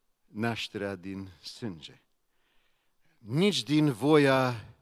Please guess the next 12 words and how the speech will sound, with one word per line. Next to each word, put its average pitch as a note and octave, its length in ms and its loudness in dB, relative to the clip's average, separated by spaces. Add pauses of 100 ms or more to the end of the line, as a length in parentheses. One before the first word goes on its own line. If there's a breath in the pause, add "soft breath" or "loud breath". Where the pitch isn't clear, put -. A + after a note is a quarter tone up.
(1400)
firii A2+ 640 -6 (760)
lor, A2+ 360 -6 (1000)
că G#2+ 100 -14
firea B2+ 340 -2
nu B2 160 -4
vrea. F2+ 360 -12 (2500)
<laughs> - 440 -14 (1600)
Nici D#3+ 260 2
din C3+ 180 -2
vroia A2+ 760 -2 (1300)
vreunui A#2 640 -8 (880)
om, F#2 280 -4